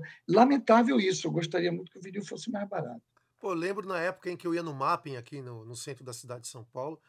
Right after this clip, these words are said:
Speaker 2: que tinha lojas brasileiras, lojas americanas, a gente fazia tarde de autógrafo, Cassim,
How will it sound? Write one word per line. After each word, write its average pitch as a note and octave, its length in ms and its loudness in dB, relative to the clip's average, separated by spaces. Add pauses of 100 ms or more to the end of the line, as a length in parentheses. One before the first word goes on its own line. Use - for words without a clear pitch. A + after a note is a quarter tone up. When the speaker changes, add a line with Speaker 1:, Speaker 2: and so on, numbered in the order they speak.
(220)
Speaker 2:
que - 100 -20
tinha - 260 -12
lojas C#3+ 380 -4
brasileiras, B2+ 720 -8
lojas C3 280 -6
americanas, C3+ 520 -10
a - 20 -12
gente D3+ 180 -12
fazia C#3+ 540 -6 (400)
tarde D#3+ 240 -4
de B2+ 80 -8
autógrafo, D3+ 680 -2
Cassim, B2 440 -10